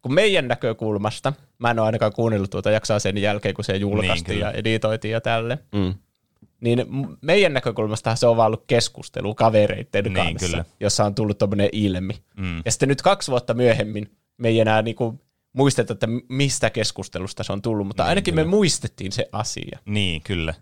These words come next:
Speaker 3: Mm.
Speaker 1: Ja
Speaker 2: Ja jatka vain.
Speaker 1: Että jos se on silloin sanottu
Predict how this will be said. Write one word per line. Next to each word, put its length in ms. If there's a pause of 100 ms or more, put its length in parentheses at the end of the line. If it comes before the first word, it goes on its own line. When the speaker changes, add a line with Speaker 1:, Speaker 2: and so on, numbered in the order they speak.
(140)
Speaker 3:
Mm. 220 (160)
Speaker 1:
Ja 80
Speaker 2:
Ja 80 (680)
jatka 280
vain. 180 (340)
Speaker 1:
Että 180
jos 160
se 60
on 60
silloin 300
sanottu 420